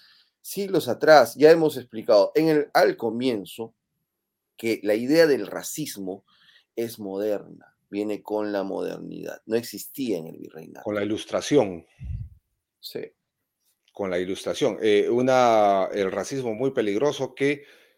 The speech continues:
Speaker 2: y miren lo que, lo que pasó en Alemania, los llevó al suicidio. Y dentro de Alemania, dentro del, del nazismo alemán, eso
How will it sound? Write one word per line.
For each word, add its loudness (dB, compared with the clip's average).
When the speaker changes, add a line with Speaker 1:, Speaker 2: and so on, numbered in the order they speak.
Speaker 2:
y -4
miren -2
lo 0
que, -8
lo -10
que -8
pasó -4
en -4
Alemania, -2
los -6
llevó -2
al 0
suicidio. -4
Y -8
dentro 0
de -2
Alemania, -6
dentro -2
del, -4
del -8
nazismo -6
alemán, -6
eso -4